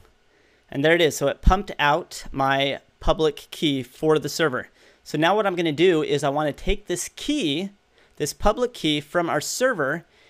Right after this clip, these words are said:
and I want to add that to my GitHub account. So let's copy that and then go over to your GitHub or Bitbucket account. Um,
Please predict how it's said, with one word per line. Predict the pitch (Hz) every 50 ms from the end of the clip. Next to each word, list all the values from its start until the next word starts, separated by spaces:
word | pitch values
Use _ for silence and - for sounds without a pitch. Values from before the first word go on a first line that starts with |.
| _ _
and | - 139
I | 147 156
want | 156 160 170 175 - -
to | - - - 151 151 - - -
add | - 165 214 233 190 135
that | 139 127 127 139 131 - - - - - - _ _ _ -
to | - - 156
my | 147 147 143 135
GitHub | 117 - 165 - 143 139 147 143 131 - - -
account. | 135 - - - 185 175 120 90 - - - - - - - _ _ _
So | _ - - 160
let's | 151 147 135 -
copy | - - - - - 131
that | 117 127 147 185 208 - - - _ _ - 160 156 - - - - - - -
and | - 139 139 135 123
then | 139 139 139 139 135 135 131 131 131 127 123 - -
go | 123 147 147 151
over | 151 151 143 143
to | 123 135
your | 131 131 131 131 117 123
GitHub | 123 120 147 - - 135 139 139 135 -
or | 98 127 131
Bitbucket | 120 117 123 135 - - 139 131 127 - 127
account. | 117 - - - - 156 135 117 135 165 - - - - _ _ - - _ _ _ _ _ _ _ _ _ _ _ _
Um, | - 120 123 127 123 123 123 -